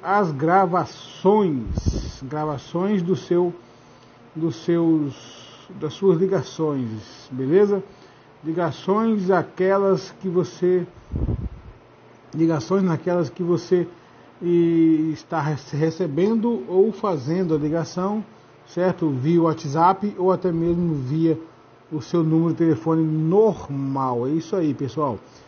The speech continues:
É, estamos aqui de novo pra estar mostrando pra você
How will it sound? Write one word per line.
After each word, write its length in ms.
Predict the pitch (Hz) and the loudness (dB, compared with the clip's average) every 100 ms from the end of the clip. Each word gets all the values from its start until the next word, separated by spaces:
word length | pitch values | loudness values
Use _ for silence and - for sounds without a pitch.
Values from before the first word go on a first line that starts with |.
| - - - 156 | -20 -20 -14 -6
É, 600 | 147 147 147 143 139 127 | -2 -2 -2 -2 -2 -2
estamos 500 | 147 - 185 180 160 | -4 0 2 2 2
aqui 240 | 160 - | 0 -2
de 120 | 160 151 | -4 0
novo 320 | 156 165 147 | 2 0 0
pra 280 | 165 151 - - - - - | -2 -4 -6 -16 -20 -20 -12
estar 460 | 156 - 170 151 120 - - 165 | -12 -8 -4 -4 -4 -16 -14 -6
mostrando 880 | 175 170 - - 202 220 240 226 196 | -2 -2 -4 0 4 4 4 0 -2
pra 220 | 190 175 | -2 0
você 600 | 156 143 - 170 190 | -2 -4 -4 2 2